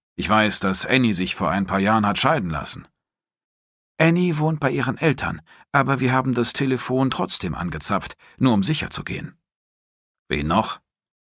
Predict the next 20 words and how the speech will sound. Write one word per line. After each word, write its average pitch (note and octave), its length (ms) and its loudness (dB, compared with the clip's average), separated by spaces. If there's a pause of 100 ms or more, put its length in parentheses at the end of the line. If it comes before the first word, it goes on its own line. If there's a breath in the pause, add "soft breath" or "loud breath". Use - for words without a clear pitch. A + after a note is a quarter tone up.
(380)
"Seien G#2 320 2
Sie D#2+ 160 -2
mir E2+ 160 -2
nicht E2 240 -6
böse, G2 320 0
Sean, F2+ 440 -2 (340 loud breath)
aber C3 260 0
ich - 180 -4
fürchte, - 460 -2
ich - 300 -4
habe D3 200 0
nicht D#3 260 -4
die D#3 60 -2
Befugnis, C3+ 680 -2
Ihnen G#2+ 240 2
all C3 240 2
diese A2+ 240 2
Namen G2+ 300 2
zu - 160 -2
nennen. G#2+ 380 -8